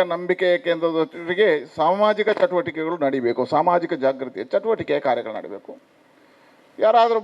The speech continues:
ಬಡವರಿದ್ರೆ, ಅವರು ಮದುವೆ ಆಗಬೇಕು ಅಂತ ಆದ್ರೆ, ಅವ್ರಿಗೆ ಬೇಕಾಗಿರ್ತಕ್ಕಂಥ ಒಂದು ಸಭಾಂಗಣದ ನಿರ್ಮಾಣ ಆಗಿದೆ. ಅದು ಉಚಿತವಾಗಿ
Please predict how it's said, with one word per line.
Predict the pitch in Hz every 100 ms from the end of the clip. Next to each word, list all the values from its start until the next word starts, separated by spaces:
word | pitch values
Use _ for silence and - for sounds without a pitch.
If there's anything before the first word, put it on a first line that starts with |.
| 175
ಬಡವರಿದ್ರೆ, | 175 208 202 185 180 180 175
ಅವರು | 165 160
ಮದುವೆ | 165 185
ಆಗಬೇಕು | 175 160 156 151
ಅಂತ | 139 139
ಆದ್ರೆ, | 156 165
ಅವ್ರಿಗೆ | 147 143
ಬೇಕಾಗಿರ್ತಕ್ಕಂಥ | 143 156 151 131 - 180 196
ಒಂದು | 147
ಸಭಾಂಗಣದ | 135 131 151 - 156 143 -
ನಿರ್ಮಾಣ | 135 156 135 110
ಆಗಿದೆ. | 113 - - -
ಅದು | 220 214
ಉಚಿತವಾಗಿ | 214 254 208 120 -